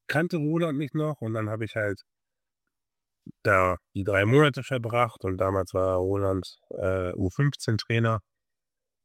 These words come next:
Und, ähm, als ich dann beim Wuppertaler S V am Ende gespielt habe, war es so, dass der Geldgeber gesagt hat, "Am Saisonende Schluss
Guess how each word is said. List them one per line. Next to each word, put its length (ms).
Und, 840
ähm, 600
als 400
ich 300
dann 280
beim 380
Wuppertaler 720
S 120
V 380
am 320
Ende 320
gespielt 520
habe, 360
war 540
es 140
so, 200
dass 200
der 180
Geldgeber 920
gesagt 360
hat, 80
"Am 120
Saisonende 600
Schluss 640